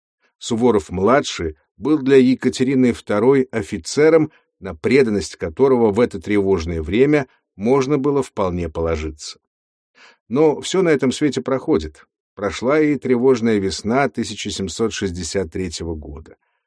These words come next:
Планы Орлова и его братьев о браке Григория с государыней не реализовались.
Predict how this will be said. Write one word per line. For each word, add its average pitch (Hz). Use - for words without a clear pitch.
Планы 117
Орлова 113
и 107
его 98
братьев 98
о 101
браке 101
Григория 95
с 85
государыней 101
не 147
реализовались. 104